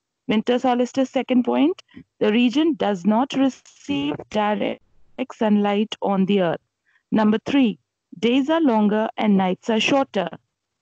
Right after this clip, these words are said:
Number three, for winter solstice, nights are longer and days are shorter.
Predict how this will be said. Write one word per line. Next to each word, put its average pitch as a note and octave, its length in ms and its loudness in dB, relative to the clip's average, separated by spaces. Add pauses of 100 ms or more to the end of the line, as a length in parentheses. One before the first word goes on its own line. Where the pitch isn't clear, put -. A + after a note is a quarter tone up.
(320)
Number G#3 480 -4
three, B3+ 260 0
for G#3+ 260 -2
winter G#3+ 440 0
solstice, B3 840 -4 (320)
nights B3+ 840 -2
are D#4 220 0
longer D4+ 460 2 (160)
and G3+ 200 0
days G3+ 300 0
are A#3+ 100 0
shorter. A3+ 460 -2